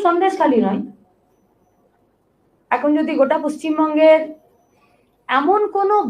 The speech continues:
ব্লক খুঁজে পাওয়া যাবে না যেখানে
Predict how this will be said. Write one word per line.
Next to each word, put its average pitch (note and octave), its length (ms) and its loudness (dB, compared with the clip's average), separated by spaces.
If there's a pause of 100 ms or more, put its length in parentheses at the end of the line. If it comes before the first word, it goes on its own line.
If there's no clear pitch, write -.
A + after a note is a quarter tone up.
ব্লক C4+ 300 4 (160)
খুঁজে G#4 280 0
পাওয়া E4 260 6
যাবে G3 260 0
না F#3+ 80 -6 (1000)
যেখানে C4+ 480 0